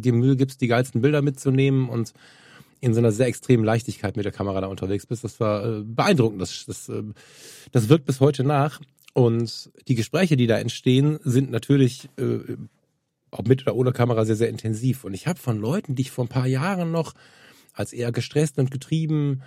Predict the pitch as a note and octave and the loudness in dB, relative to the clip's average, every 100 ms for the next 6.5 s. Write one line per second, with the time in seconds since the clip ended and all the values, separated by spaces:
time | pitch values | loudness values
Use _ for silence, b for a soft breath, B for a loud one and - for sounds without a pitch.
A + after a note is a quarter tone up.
0 | B - A#2+ C3+ C3+ A#2+ B2 B2 C3 B2+ | B -6 0 0 -2 -4 -4 -2 -2 -2
1 | A2 B2 C3 A2+ A#2 G#3+ F3+ F3 - F3+ | -2 0 2 2 2 0 0 -4 0 2
2 | G3+ C#3+ A#2+ C3+ D3 C3 C3+ B2+ B2 C3+ | 4 4 4 4 2 -4 -2 0 2 0
3 | C3 B2 A#2+ B2 A#2+ C3 B2 A#2+ - B2 | 0 -2 -2 -2 -6 -2 -2 -2 2 4
4 | C3+ B2+ A2+ C3 A2 F2+ E2 F2 A2 A#2 | 4 2 0 -4 -4 -4 -6 -6 -6 -6
5 | - G#2 - F2+ E2+ E2 D#2+ D2+ C3 C3 | -4 -4 -4 -4 -6 -8 -10 -4 -2 -2
6 | - A#2 A2 - A2 | -4 -4 -4 -4 -6